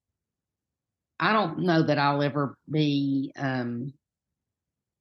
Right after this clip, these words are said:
a minister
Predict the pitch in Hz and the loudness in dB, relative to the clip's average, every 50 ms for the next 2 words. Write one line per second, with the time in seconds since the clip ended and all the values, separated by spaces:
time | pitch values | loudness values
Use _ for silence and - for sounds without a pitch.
0 | _ _ _ _ _ _ _ _ _ _ _ _ _ _ _ _ _ _ _ _ | _ _ _ _ _ _ _ _ _ _ _ _ _ _ _ _ _ _ _ _
1 | _ - 143 143 139 135 131 139 139 139 151 151 147 143 143 - - - 135 123 | _ -4 0 0 2 2 2 4 4 6 6 6 4 2 0 -2 -4 -4 -4 -4
2 | 120 120 117 113 - | -4 -4 -6 -6 -8